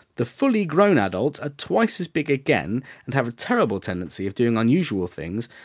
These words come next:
like spewing great gouts of fire all over the place. Some, particularly nasty versions, have been spontaneously known to be born with heaving great wings. Some of the gods, it would appear,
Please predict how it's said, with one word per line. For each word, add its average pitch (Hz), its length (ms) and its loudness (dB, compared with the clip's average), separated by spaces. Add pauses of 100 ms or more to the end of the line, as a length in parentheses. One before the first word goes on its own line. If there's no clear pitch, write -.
like 143 200 0
spewing 147 460 4
great 151 260 2
gouts 147 300 2
of 175 80 -4
fire 175 320 2
all 80 180 -4
over 82 160 -6
the 85 100 -12
place. - 480 -12 (1400)
Some, 120 480 2 (340)
particularly 92 720 -4
nasty 123 420 2
versions, 87 500 -8 (240)
have - 140 -8
been 160 120 2
spontaneously 160 720 0
known 85 220 -4
to - 100 -10
be 110 80 -2
born 110 400 4
with 107 200 -4 (180)
heaving 156 500 0
great 143 280 4
wings. 98 680 -2 (420)
Some 180 300 2
of 85 100 -4
the 82 100 -8
gods, 95 540 -6
it 110 100 -6
would 92 160 -4
appear, 98 500 -4